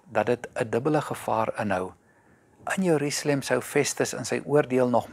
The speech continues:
meer onder die invloed van die Jode staan. Dit was immers Jesus se lot. En die Jode sou natuurlik weer so 'n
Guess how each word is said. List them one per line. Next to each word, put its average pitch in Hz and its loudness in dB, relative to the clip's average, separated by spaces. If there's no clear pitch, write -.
meer 156 2
onder 123 -2
die 123 -2
invloed 139 0
van 120 0
die 110 0
Jode 107 2
staan. 92 -2
Dit - -6
was 123 2
immers 123 0
Jesus - -6
se 107 -4
lot. 98 -8
En 147 6
die 147 4
Jode 139 8
sou 139 0
natuurlik 127 0
weer 113 2
so 147 2
'n 117 0